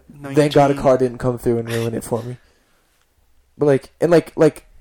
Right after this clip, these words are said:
Speaker 1: with, like, girls especially, they will post four different times and, like,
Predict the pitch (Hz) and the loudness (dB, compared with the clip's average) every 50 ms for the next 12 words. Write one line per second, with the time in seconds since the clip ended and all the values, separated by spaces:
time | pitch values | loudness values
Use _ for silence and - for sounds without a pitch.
0 | - - 131 135 135 143 131 110 101 87 110 110 120 135 143 - - 160 156 151 | -10 -4 -4 0 2 2 0 0 0 2 2 2 2 2 0 0 0 0 0 0
1 | - 175 185 196 208 - _ _ _ _ _ _ - 127 131 147 160 - - 175 | -2 -2 -2 -2 -4 -8 _ _ _ _ _ _ 0 4 4 4 4 4 2 2
2 | 170 - - - - - 131 135 143 143 147 151 - 151 139 147 147 127 127 117 | 2 0 -4 -6 0 2 4 6 6 4 2 -2 -6 -6 -8 -6 -6 -4 -4 -4
3 | 110 107 110 113 - - - _ - - 117 117 113 110 110 107 - - - | -6 -6 -10 -14 -16 -18 -20 _ -12 -12 -10 -6 -4 -4 -4 -4 -6 -10 -20